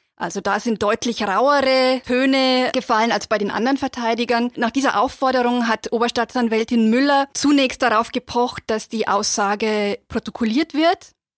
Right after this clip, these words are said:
Das wollte Richterin Elke Escher dann so nicht vornehmen. Sie hat aber zugesagt, wenn die Staatsanwaltschaft das weiter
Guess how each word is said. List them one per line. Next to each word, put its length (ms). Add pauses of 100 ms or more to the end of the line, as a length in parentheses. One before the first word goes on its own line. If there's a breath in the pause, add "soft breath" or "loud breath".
(500)
Das 200
wollte 240
Richterin 720
Elke 320
Escher 400 (360 soft breath)
dann 180
so 260
nicht 300
vornehmen. 560
Sie 180
hat 140
aber 200
zugesagt, 600
wenn 120
die 120
Staatsanwaltschaft 840
das 140
weiter 360